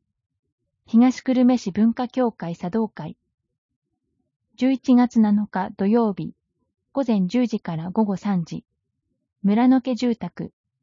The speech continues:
柳久保四丁目で。参加費三千五百円。入場料五百円を含む。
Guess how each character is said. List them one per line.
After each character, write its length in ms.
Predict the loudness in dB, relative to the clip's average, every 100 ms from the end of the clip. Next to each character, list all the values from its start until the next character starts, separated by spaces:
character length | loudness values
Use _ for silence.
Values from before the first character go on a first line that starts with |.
| _ _ _ -2
柳 360 | 2 2 2
久 120 | -4 -4
保 100 | -2
四 180 | -2
丁 200 | -2 -4
目 120 | -4 -6
で。 200 | -10 _ _ _ _ _ _ _ _ _ _ _ _ _
参 320 | _ 0 0
加 120 | -2
費 280 | -4 -6 -8 _
三 300 | 0 2 2
千 180 | 2 0
五 120 | -2
百 280 | -6 -6 -6
円。 220 | -6 -12 _ _ _ _ _ _ _ _ 2
入 160 | 4
場 240 | 4 2 0
料 180 | -2 -6
五 140 | -6
百 300 | -8 -2 0
円 160 | 2 0
を 80 |
含 260 | -8 -8
む。 80 | -8